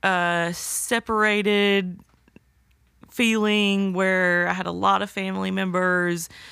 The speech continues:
a lot of step parents, a lot of cousins, a lot of grandparents, and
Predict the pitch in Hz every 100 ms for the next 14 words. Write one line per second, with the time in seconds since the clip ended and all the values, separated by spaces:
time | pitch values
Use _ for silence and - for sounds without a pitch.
0 | - - 185 175 - 247 - - 190 165
1 | 156 170 - 165 165 156 160 165 180 -
2 | - _ _ _ _ _ _ - - -
3 | 240 202 185 170 170 180 180 175 165 160
4 | 180 202 - 220 226 220 - 202 180 170
5 | 165 170 175 170